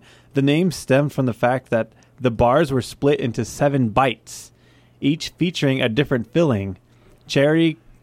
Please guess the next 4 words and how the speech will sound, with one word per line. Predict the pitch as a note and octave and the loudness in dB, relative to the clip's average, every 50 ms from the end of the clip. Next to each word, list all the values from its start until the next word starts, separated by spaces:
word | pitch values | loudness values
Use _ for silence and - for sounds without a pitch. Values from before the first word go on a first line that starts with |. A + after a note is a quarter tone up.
| _ _ _ _ _ - | _ _ _ _ _ -6
coconut, | - - D3+ C#3 - C#3+ C#3 B2+ - _ _ _ - | -2 -2 0 0 0 -2 -2 -2 -4 _ _ _ -4
caramel, | - C#3 C3+ C#3 C3+ C3 B2+ B2+ B2+ B2 B2 - _ _ _ _ - | 0 2 2 2 2 2 2 2 0 0 -2 -6 _ _ _ _ 0
fudge, | B2 A#2+ A#2+ A#2+ A#2 A2+ A2+ - - _ _ _ _ _ _ _ _ _ - B2 | 2 2 2 2 0 -4 -12 -14 -18 _ _ _ _ _ _ _ _ _ -12 -4
jelly, | G#2+ A#2+ B2 B2+ C3 C3+ C3+ B2+ - | 0 2 2 4 2 0 0 -4 -8